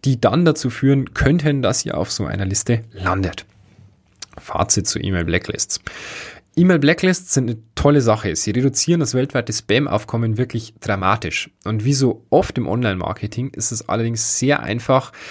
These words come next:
ähm, oder ist es sehr einfach, den E-Mail-Blacklists zu entgehen, indem ihr einfach guten Content <laughs> erstellt und, und euch an geltendes Recht haltet und auch ein bisschen Geld investiert. Wenn ihr das nicht macht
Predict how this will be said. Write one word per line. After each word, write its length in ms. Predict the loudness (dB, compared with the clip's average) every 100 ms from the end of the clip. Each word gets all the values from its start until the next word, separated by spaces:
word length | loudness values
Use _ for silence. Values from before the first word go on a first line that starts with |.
| -16 -12 2
ähm, 360 | 4 4 0
oder 140 | -2 0
ist 160 | 0
es 100 | 0
sehr 140 | 2 2
einfach, 240 | 0 -4
den 140 | -4 0
E-Mail-Blacklists 600 | 0 2 -2 -2 -6 -6
zu 80 |
entgehen, 540 | -6 -8 -2 2 2 0 -12 -20 -20 -10 0
indem 220 | 4 4
ihr 120 | 2
einfach 300 | 0 -4 -4 _
guten 480 | -2 -2 0 -4 -6 _
Content 420 | 0 0 2 -2
<laughs> 100 | -2
erstellt 360 | -2 0 0 0
und, 120 | -4 -6 -8 -14 _
und 200 | -6 -2
euch 240 | -2 -2 -4
an 80 |
geltendes 500 | 0 -2 0 -6 -2
Recht 320 | 0 0 -2 -6
haltet 400 | -4 0 -2 -2 -18 -16 -16 -4
und 340 | 4 4 2 0
auch 240 | 0 0
ein 60 | -6
bisschen 380 | -4 -2 -4 -2
Geld 180 | 0 0
investiert. 560 | 0 -10 -14 -14 -14 -14 _
Wenn 140 | -6 -2
ihr 80 | 0
das 140 | 2
nicht 220 | 0 0
macht 300 | -2 -2 -8